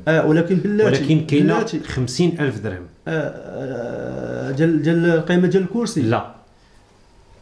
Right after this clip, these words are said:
Speaker 2: وخمسين ألف درهم.
Speaker 1: خمسين، آه،
Speaker 2: وخمسين ألف
Speaker 1: آه،
Speaker 2: درهم.
Speaker 1: آه، آه، توصلت
Speaker 2: خمسة
Speaker 1: بها.
Speaker 2: المليون.
Speaker 1: آه، توصلت بها.
Speaker 2: وكرسي متحرك القيمه ديالو ثلاثة وعشرين ألف درهم.
Speaker 1: اه، اه، تو-، اه، والكرسي توصلت به،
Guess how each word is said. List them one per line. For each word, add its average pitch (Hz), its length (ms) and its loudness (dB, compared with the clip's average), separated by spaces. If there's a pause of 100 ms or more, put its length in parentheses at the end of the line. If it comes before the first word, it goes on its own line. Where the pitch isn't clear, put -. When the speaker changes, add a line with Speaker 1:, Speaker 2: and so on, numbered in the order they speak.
(1300)
Speaker 2:
وخمسين 151 920 2
ألف 120 220 2
درهم. 98 400 -2 (1400)
Speaker 1:
خمسين، 147 380 2
آه، 135 60 4
Speaker 2:
وخمسين 175 300 4
ألف 151 280 2
Speaker 1:
آه، - 20 -8
Speaker 2:
درهم. - 40 -8
Speaker 1:
آه، 185 460 0
آه، - 20 0
توصلت 135 300 0
Speaker 2:
خمسة 160 220 2
Speaker 1:
بها. 151 80 4
Speaker 2:
المليون. 110 380 0
Speaker 1:
آه، 190 120 2
توصلت 190 440 -4
بها. 156 260 -2 (480)
Speaker 2:
وكرسي 160 640 2
متحرك 160 800 0 (600)
القيمه 233 480 0
ديالو 226 400 2
ثلاثة 185 220 -2
وعشرين 135 360 -6
ألف 101 120 -10
درهم. 185 120 -10
Speaker 1:
اه، 165 340 -2 (160)
اه، 151 160 -4
تو-، 151 160 -6
اه، 226 140 2
والكرسي 180 400 0
توصلت 214 440 -6
به، 160 240 2